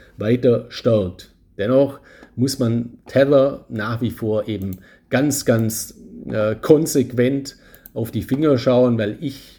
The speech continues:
habe persönlich in diesem Zusammenhang überhaupt kein Vertrauen in Tether.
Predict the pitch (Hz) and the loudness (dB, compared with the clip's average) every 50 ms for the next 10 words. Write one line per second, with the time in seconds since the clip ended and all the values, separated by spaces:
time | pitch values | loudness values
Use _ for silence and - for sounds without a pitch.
0 | _ _ _ - 104 - - - 101 - - - 120 120 123 117 110 110 - - | _ _ _ -12 -12 -12 -8 -10 -10 -8 -2 0 2 2 2 2 0 -4 -6 -14
1 | _ - - - _ - - 104 98 120 127 123 123 110 - 117 104 - - 104 | _ -20 -20 -20 _ -14 -12 -8 -4 -2 -2 -2 -2 -6 -6 -6 -6 -4 -2 -2
2 | 98 101 101 95 98 98 95 101 - - - 151 139 131 120 123 120 - 101 95 | -2 0 -2 -2 -2 -4 -4 -6 -8 -10 -4 -2 0 2 2 0 0 0 -4 -6
3 | - - - _ _ - - _ _ _ - 98 101 98 - 110 - - 101 98 | -6 -10 -20 _ _ -20 -20 _ _ _ -8 -6 -6 -6 -8 -10 -10 -8 -6 -4
4 | 95 98 98 92 95 92 - - 87 - - - - | -4 -4 -4 -6 -6 -6 -6 -8 -8 -8 -10 -16 -16